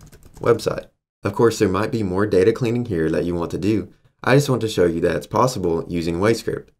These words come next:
Next, we need to send a get request to this website. We'll drop down and de-indent and say response is equal to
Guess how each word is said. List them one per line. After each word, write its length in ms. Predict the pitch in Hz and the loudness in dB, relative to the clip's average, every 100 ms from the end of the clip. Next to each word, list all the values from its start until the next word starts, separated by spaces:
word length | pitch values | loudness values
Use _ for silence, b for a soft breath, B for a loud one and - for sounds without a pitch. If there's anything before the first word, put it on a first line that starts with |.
| _ | _
Next, 400 | 107 117 110 - | 0 2 0 0
we 100 | 95 | 0
need 140 | 92 92 | 0 0
to 80 | |
send 180 | 87 92 | -2 -2
a 60 | 80 | -2
get 220 | 78 123 | 2 4
request 500 | 123 - 85 78 - | 4 2 0 0 -4
to 80 | 80 | -2
this 160 | 80 | 0
website. 480 | - 110 - 80 - - - | 2 2 2 -6 -10 -14 -8
We'll 100 | 110 | 0
drop 240 | 110 95 | 2 2
down 380 | 87 85 113 - _ 87 | 0 -2 -4 -8 _ -6
and 180 | 85 | -4
de-indent 540 | 85 90 82 80 104 - _ - | -2 -2 -2 -2 -4 -8 _ -12
and 140 | 85 | -6
say 240 | 92 82 78 | -2 -2 -2
response 720 | 82 - 117 127 85 - - - _ _ - | -4 -4 -4 -2 -4 -8 -18 -20 _ _ -8
is 160 | 85 | -4
equal 280 | 85 - 85 | -4 -6 -8
to 360 | - 80 73 | -4 -4 -4